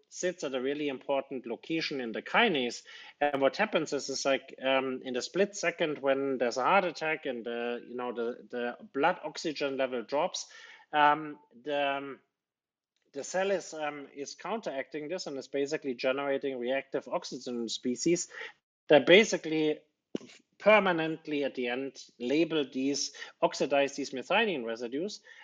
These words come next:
and at the end cause a kinase that is deregulated, and that is the cause for,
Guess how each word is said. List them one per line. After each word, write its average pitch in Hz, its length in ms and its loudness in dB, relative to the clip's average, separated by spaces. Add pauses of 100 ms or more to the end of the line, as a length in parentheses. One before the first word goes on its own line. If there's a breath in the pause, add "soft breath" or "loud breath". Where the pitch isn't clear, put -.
(120 loud breath)
and 156 140 2
at 143 120 2
the 139 140 2
end 185 240 -4
cause 151 260 -4
a 127 60 -6
kinase 143 400 -6
that 139 100 -2
is 127 180 -8
deregulated, 143 720 0 (380 loud breath)
and 139 140 0
that 190 160 4
is - 180 -2
the 160 100 -2
cause 160 600 -2 (160)
for, 156 480 0